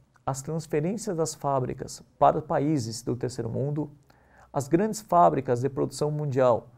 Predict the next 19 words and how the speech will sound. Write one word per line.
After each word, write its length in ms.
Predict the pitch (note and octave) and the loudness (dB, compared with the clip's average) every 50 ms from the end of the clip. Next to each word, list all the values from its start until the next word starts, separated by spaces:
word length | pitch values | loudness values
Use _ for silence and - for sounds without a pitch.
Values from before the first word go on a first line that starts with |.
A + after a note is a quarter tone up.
| _ _ _ | _ _ _
em 80 | D3 B2+ | -2 4
vários 260 | C#3 C#3 D3+ D3 - | 6 6 6 4 2
países 300 | - D3 C3+ C3 C3 - | 0 0 0 0 -2 -6
como 200 | - B2+ A#2+ A#2+ | -8 -8 -8 -8
China, 540 | B2 - - D#3+ D#3 D#3+ D#3 D3 D3 C#3+ - - - _ _ | -10 -8 -8 -6 -6 -4 -4 -6 -6 -8 -10 -14 -20 _ _
Índia 500 | - D3 D3+ D3+ D3+ C#3 C3+ D3+ D3+ D3+ - - - _ _ _ _ _ _ _ | -10 -8 -6 -6 -6 -4 -2 -2 -4 -4 -6 -12 -20 _ _ _ _ _ _ _
e 60 | - | -4
América 320 | B2+ B2 A#2+ A#2 B2+ B2+ A#2+ | 0 0 0 0 0 -2 -4
Latina, 500 | A2 G#2+ - - D#3+ D#3+ D3+ D#3 D#3 - - _ _ _ _ - - - _ _ | -4 -4 -6 -6 -6 -4 -4 -6 -6 -8 -14 _ _ _ _ -20 -20 -20 _ _
a 100 | E3 F3+ | 0 2
imigração, 720 | G3+ F#3+ G3 F3+ E3+ D#3+ D3+ - - - D3 D3+ D#3 D#3 - _ _ _ - - - _ | 2 2 2 2 4 2 2 2 0 0 0 0 -2 -4 -10 _ _ _ -20 -20 -18 _
a 120 | - C#3+ | -10 -10
perda 600 | - - - G3+ G#3+ A#3 A3+ F3+ B2+ A2+ - - - - _ _ | -10 -4 2 6 8 8 8 6 4 0 -2 -2 -8 -20 _ _
da 80 | - C3 | -2 -2
sociedade 540 | - - D#3 D3+ - D#3+ C#3 D3 C#3+ C#3+ C#3 | -2 -2 -2 -2 -2 2 4 6 6 6 4
de 60 | C#3 | 0
bem-estar 480 | C3+ D3 D3+ D3+ D3 - - C3+ C3 B2+ | -2 -4 -4 -6 -6 0 2 4 4 4
na 60 | C3 | 4
Europa, 480 | C#3+ D#3+ D3 C3+ C#3 C#3 C#3 D3 C#3 | 4 6 8 8 8 6 4 0 -8